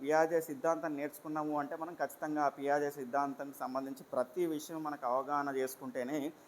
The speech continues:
ఆన్సర్ చేసే విధంగా ఉన్నాయి అనేటువంటి అంశాన్ని అయితే అభ్యర్థులు అయితే చెప్పడం జరిగింది. As usual అండి, అన్నిట్లో కూడా దాదాపుగా అట్లనే వచ్చినాయి. కొంత అప్లికేషన్ అనేటువంటిది కొన్నిట్లో ఎక్కువైంది కాబట్టి ఈ రోజు కూడా ఆ రకంగానే ఉంది అనేటువంటి అంశాన్ని అయితే చాలామంది అభ్యర్థులు చెప్పారు.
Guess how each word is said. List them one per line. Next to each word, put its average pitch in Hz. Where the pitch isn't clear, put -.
ఆన్సర్ 151
చేసే 139
విధంగా 131
ఉన్నాయి 123
అనేటువంటి 120
అంశాన్ని 117
అయితే 135
అభ్యర్థులు 135
అయితే 127
చెప్పడం 135
జరిగింది. 143
As 160
usual 180
అండి, 143
అన్నిట్లో 156
కూడా 175
దాదాపుగా 143
అట్లనే 139
వచ్చినాయి. 131
కొంత 165
అప్లికేషన్ 180
అనేటువంటిది 160
కొన్నిట్లో 147
ఎక్కువైంది 143
కాబట్టి 143
ఈ 147
రోజు 160
కూడా 160
ఆ 143
రకంగానే 147
ఉంది 135
అనేటువంటి 127
అంశాన్ని 123
అయితే 143
చాలామంది 127
అభ్యర్థులు 113
చెప్పారు. 104